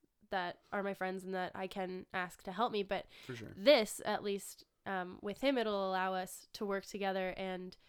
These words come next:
Speaker 1: create these beautiful ideas that I can literally sit with him <laughs>
Speaker 2: Yeah.
Speaker 1: with the photos after and go through them and make sure they're exactly, you know, the vision.
Speaker 2: Mm.
Speaker 1: Ah.
Speaker 2: So then with that kind of stuff too, then do you find that because you're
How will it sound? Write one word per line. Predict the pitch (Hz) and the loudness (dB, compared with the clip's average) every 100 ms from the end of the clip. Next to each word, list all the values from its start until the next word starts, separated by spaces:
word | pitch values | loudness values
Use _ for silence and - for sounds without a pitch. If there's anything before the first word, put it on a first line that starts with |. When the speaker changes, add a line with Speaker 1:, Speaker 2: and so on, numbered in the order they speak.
| - - | -20 -10
Speaker 1:
create | - 214 202 | 0 2 2
these | 208 185 | 0 0
beautiful | 208 208 196 | 0 0 2
ideas | 190 190 214 196 | 0 2 2 4
that | 190 190 | 4 4
I | 190 | 4
can | 202 220 | 0 2
literally | 220 233 233 | 4 6 6
sit | 214 226 202 | 2 0 -2
with | 190 | -4
him | 165 170 185 - - | -8 -4 4 6 12
<laughs> | - 494 | 12 12
Speaker 2:
Yeah. | - 247 | 12 8
Speaker 1:
with | 269 - | 8 10
the | 294 | 8
photos | 269 247 233 | 10 8 8
after | 214 214 - 190 185 | 6 4 2 0 2
and | 180 180 180 - - - - | 0 -2 -6 -12 -16 -18 -2
go | 208 | 0
through | 208 208 196 | 2 0 2
them | 190 185 | 0 0
and | 180 | 0
make | 185 180 | -2 -2
sure | - | -4
they're | 190 185 | -4 -4
exactly, | 175 185 175 190 175 175 175 _ - | -4 -4 -4 -2 -4 -4 -10 _ -10
you | 185 | -6
know, | |
the | 180 190 | -4 -2
vision. | 185 185 180 185 - 135 | -2 -4 -6 -8 -10 -6
Speaker 2:
Mm. | 135 123 - - | -4 -6 -10 2
Speaker 1:
Ah. | - - - - - - - - | 6 6 4 -8 -14 -6 0 4
Speaker 2:
So | |
then | 190 202 170 | 6 6 4
with | 160 175 | 2 2
that | 165 190 | 0 0
kind | 220 190 | 0 -2
of | |
stuff | - 135 - | 0 -2 -4
too, | - 247 | -6 -4
then | 151 104 | -2 -2
do | 110 | -2
you | 139 | -6
find | - 147 139 | -4 -2 0
that | 123 110 | 0 -2
because | 117 131 113 | -4 -4 -4
you're | 120 113 107 92 | -4 -4 -2 -4